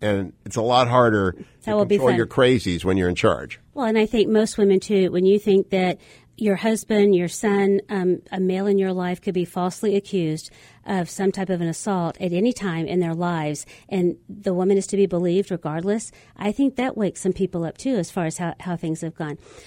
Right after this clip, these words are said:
Speaker 2: Well, let me switch gears a little bit. We hear a lot about how do we reach the younger generations, and I, and I often think more that, that couple in their thirties.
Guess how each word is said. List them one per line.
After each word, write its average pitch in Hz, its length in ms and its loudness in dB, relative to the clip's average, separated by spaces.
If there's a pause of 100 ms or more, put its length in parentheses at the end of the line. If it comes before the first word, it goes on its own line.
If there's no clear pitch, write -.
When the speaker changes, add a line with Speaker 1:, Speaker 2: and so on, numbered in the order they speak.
(140)
Speaker 2:
Well, 254 100 -4
let 285 80 2
me 320 100 6
switch - 260 -4
gears 226 240 -2
a - 20 -4
little 190 100 0
bit. 165 200 -6 (320)
We 240 180 2
hear 277 220 2
a 269 80 0
lot 214 220 0
about 190 180 -2
how 214 180 -6
do 208 60 -2
we 208 140 2
reach 202 220 0
the 190 100 -2
younger 180 260 0
generations, 170 640 -4
and 175 100 -2
I, 170 60 -4
and 190 180 0
I 214 140 0
often 208 240 0
think 190 180 -2
more 190 160 0
that, 175 200 -4
that 185 180 -8
couple 226 300 -4
in 208 80 2
their 180 140 0
thirties. 156 500 -6